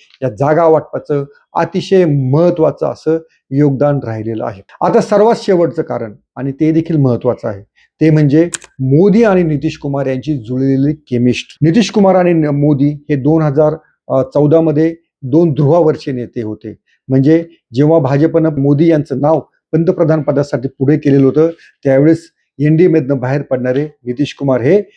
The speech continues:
प्रमुख नेते होते. याच नितीश कुमार, अ, यांच्याशी न-, मात्र नंतर मोदी यांनी जुळवून घेतलं. नितीश कुमार यांच्याशिवाय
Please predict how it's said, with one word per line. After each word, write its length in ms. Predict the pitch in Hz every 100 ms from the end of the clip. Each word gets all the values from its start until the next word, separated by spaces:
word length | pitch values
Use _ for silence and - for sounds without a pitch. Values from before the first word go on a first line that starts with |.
| _ _ -
प्रमुख 240 | 151 160 160
नेते 320 | 117 110 123
होते. 380 | 101 123 - 104 _ _ _
याच 240 | 135 190 202
नितीश 280 | 196 165 -
कुमार, 280 | 156 143 147 147 _ _ -
अ, 220 | 135 135
यांच्याशी 540 | 135 139 143 165 165 160
न-, 60 |
मात्र 380 | 143 135 131 143
नंतर 300 | 139 135 151
मोदी 260 | 135 135 139
यांनी 180 | 143
जुळवून 320 | 110 117 131 147
घेतलं. 360 | 139 139 160 156
नितीश 320 | 139 139 147
कुमार 200 | 160 147
यांच्याशिवाय 640 | 139 135 139 151 135 135